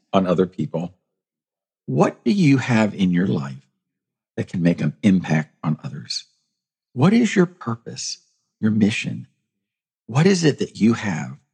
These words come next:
to make the lives of others around you better? The light of one lamp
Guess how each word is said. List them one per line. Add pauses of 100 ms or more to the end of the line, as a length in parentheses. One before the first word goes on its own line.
(400)
to
make
the
lives
of
others
around
you (840)
better? (600)
The
light
of
one
lamp